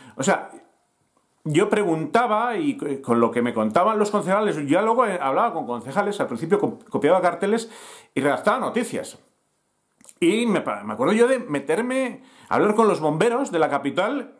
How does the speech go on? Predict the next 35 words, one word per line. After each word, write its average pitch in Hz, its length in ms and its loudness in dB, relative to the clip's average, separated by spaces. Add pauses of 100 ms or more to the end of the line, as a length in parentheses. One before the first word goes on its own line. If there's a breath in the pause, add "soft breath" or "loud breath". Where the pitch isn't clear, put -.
y 123 100 -6
estar 190 340 0
con 170 160 0
ellos 226 260 -2
en 117 60 -4
el 113 80 -4
Parque 214 200 2
de 233 60 2
Bomberos 220 380 2
un 196 140 -4
día 247 300 0 (320 loud breath)
para 131 160 2
hacer 156 120 2
un 226 80 8
reportaje 226 500 2
de 214 120 0
cómo 196 720 0 (120)
los 139 200 -4
bomberos, 160 300 2
que 147 80 2
luego 208 160 6
no 233 60 2
me 214 100 4
lo 185 100 -2
publicaron 170 360 2
en 180 60 -4
el 160 60 -2
Diario 185 200 -2
León, 214 200 -2 (180 loud breath)
gracias 160 320 -4
a 180 200 4
Dios 214 200 0
al 160 180 -2
año 185 140 -2
siguiente 190 420 -2